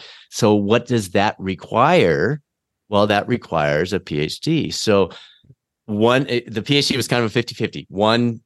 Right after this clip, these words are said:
very, very curious. Why was my mental toughness so up and down throughout this event or this series of events? And then what does that clear vision look like later?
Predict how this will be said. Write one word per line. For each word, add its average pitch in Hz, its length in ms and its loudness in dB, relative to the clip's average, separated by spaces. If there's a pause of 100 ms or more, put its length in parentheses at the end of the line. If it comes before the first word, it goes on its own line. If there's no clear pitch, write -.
(160)
very, 113 240 2
very 113 180 4
curious. 123 680 0
Why 95 280 0
was 127 320 -2
my 107 120 -2
mental 107 260 -2
toughness 107 400 -4
so 107 880 2 (460)
up - 340 -2
and 80 140 -8
down 110 340 2
throughout 98 400 0
this 90 240 -6
event 87 640 -2 (240)
or 85 100 -6
this 82 160 -4
series 117 320 0
of 92 80 0
events? 87 480 -2
And 90 220 -2
then 90 420 0 (520)
what 113 120 0
does 117 160 -2
that 107 180 0
clear 107 260 0
vision 101 340 0
look 92 180 -4
like 92 240 0
later? 110 560 0